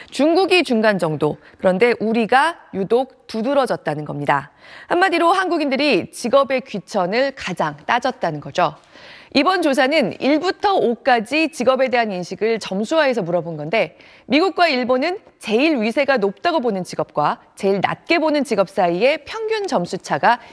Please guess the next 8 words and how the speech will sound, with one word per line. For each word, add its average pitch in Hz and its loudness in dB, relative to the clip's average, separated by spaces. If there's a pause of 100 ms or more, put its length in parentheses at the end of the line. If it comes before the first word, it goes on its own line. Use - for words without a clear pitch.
(120)
일을 311 2
넘지 190 0
않았습니다. 160 -2 (300)
우리는 214 0 (140)
이 233 0 (120)
점 285 2
삼에 294 -2
달했습니다. 160 -10